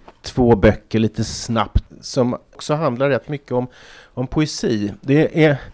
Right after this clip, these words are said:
å ena sidan Siddhartha Sebastian Larssons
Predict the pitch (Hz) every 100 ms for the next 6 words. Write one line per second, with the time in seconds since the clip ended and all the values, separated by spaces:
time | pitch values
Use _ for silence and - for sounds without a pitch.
0 | - - - - 165 156 - - 160 117
1 | 117 113 85 - 131 123 117 - - 120
2 | 113 - - - 135 123 120 - 135 143
3 | 143 156 185 165 - 131 117 - - -